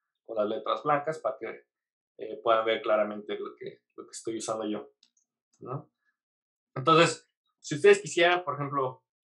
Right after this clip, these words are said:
usar este, estos mismos colores que yo escogí, ¿no? Podemos aquí copiar esta línea de código de Use This, Edit Our Profile. Y ahí mismo podemos, si copian y pegan como todo este,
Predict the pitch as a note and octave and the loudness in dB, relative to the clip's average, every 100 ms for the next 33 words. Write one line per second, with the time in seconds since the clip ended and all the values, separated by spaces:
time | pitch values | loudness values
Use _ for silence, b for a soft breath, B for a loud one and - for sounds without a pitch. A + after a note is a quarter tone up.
0 | - A#2 C3 C#3 C3 B2+ C3+ B2+ - C3 | -10 0 6 8 8 4 2 0 -2 -10
1 | - _ C3 D3+ C3+ D3+ C#3+ C3 A#2+ A#2+ | -10 _ -4 0 0 2 0 0 0 0
2 | - A#2 - C3+ G3+ A3 _ B2 - - | -2 -10 -8 -10 -10 -16 _ -16 -16 -16
3 | _ _ _ _ _ C3 C3+ B2 A#2+ - | _ _ _ _ _ 0 0 -2 -4 -8
4 | A#2+ - A#2+ B2 A#2 B2+ A#2+ A#2 A#2 A#2 | -12 -10 -4 -2 -2 -2 -2 -2 -4 -4
5 | A#2+ A#2+ A2 G#2 G#2+ A#2+ A#2 A#2 - - | -2 -2 0 -2 -4 -8 -10 -14 -16 -14
6 | A2 G#2+ A2 - _ _ _ _ A2+ A2+ | -10 -8 -10 -16 _ _ _ _ -10 -10
7 | - C3 F3 F#3 G3+ - _ _ _ _ | -8 -4 0 2 0 -6 _ _ _ _
8 | - - _ _ _ _ _ C#3 D3+ D#3 | -20 -20 _ _ _ _ _ 2 2 4
9 | E3 - - C3 C#3 D3 C#3+ D3+ D3 C3 | 2 -2 -2 -2 0 0 0 -2 -4 -4
10 | C3 C3+ - - _ C3 B2 C#3+ D3+ C#3 | -4 -6 -12 -20 _ -6 -2 2 2 2
11 | C3+ C3+ C3+ B2+ - _ _ _ _ _ | 2 2 4 0 -4 _ _ _ _ _
12 | _ _ _ _ - A2+ A2 - B2+ C3 | _ _ _ _ -14 -8 -8 -2 2 2
13 | B2 - B2 | 0 -4 -6